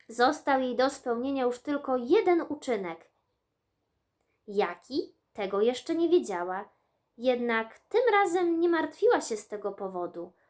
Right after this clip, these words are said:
Po sukcesach Keldo była przekonana, że i tym razem uda mu się coś wymyślić. Właśnie w tym momencie stała się rzecz nieoczekiwana, która zaskoczyła zarówno Limę, jak i Keldo.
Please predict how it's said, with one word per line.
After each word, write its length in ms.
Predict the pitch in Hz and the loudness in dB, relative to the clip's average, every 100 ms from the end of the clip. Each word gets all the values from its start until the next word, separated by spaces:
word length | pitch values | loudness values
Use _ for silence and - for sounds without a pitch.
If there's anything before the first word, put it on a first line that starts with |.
| _ | _
Po 120 | 233 | -6
sukcesach 720 | 226 226 - 427 453 262 - | -4 -8 0 0 2 0 0
Keldo 680 | - 269 311 320 262 269 269 | -6 -4 -2 -2 -2 0 0
była 280 | 226 262 254 | 0 2 2
przekonana, 800 | - 240 240 208 262 311 285 277 - _ _ _ | 0 -8 -6 -2 0 0 0 -2 -10 _ _ _
że 180 | 233 269 | -4 -2
i 200 | - 254 | -2 -8
tym 420 | - - 554 427 | -10 0 2 4
razem 380 | 311 302 302 277 | 4 2 0 -2
uda 260 | 254 247 240 | -2 -2 0
mu 100 | 226 | -2
się 200 | 226 220 | -6 -8
coś 240 | 220 208 | -4 -6
wymyślić. 840 | 202 196 180 175 - 175 - - - _ _ _ _ 226 | -4 -6 -6 -8 -12 -16 -16 -18 -20 _ _ _ _ 0
Właśnie 420 | 247 247 247 226 | 0 2 -4 -6
w 40 | |
tym 340 | - 508 587 359 | -4 -4 4 4
momencie 500 | 240 247 277 262 233 | 4 0 -2 -4 -8
stała 380 | - 359 349 | 0 4 4
się 180 | 302 269 | 2 -4
rzecz 400 | 247 240 - - | -4 -4 -6 -14
nieoczekiwana, 1080 | 208 320 427 - 254 233 190 180 175 202 285 - _ _ | -4 0 0 0 -8 -8 -4 -4 -2 -4 -4 -8 _ _
która 320 | _ - 440 269 | _ 4 4 4
zaskoczyła 640 | 269 - 214 - 349 311 | 0 -6 -8 -2 0 2
zarówno 460 | 220 220 214 190 180 | 2 -2 -4 -6 -4
Limę, 500 | 220 370 339 302 294 - | 0 2 2 0 -4 -8
jak 360 | 196 196 208 - | -10 -8 -8 -12
i 140 | 214 | -20
Keldo. 640 | - 190 175 170 170 170 | -12 -6 -4 -4 -8 -10